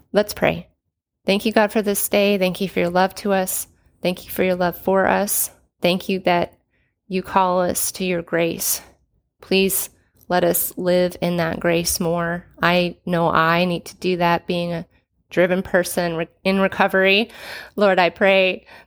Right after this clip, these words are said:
that you help us to slow our pace and be intentional.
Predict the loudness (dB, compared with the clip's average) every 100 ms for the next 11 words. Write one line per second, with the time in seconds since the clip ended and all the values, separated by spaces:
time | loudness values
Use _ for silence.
0 | -6 -4 -4 -6 -2 -2 0 0 0 -2
1 | -8 -12 _ _ -2 0 2 -2 -4 -10
2 | -2 2 4 2 0 -2 -2 -4 -6 -8
3 | _ -10 -4 0 0 0 -2 -2 -2 0
4 | 0 -2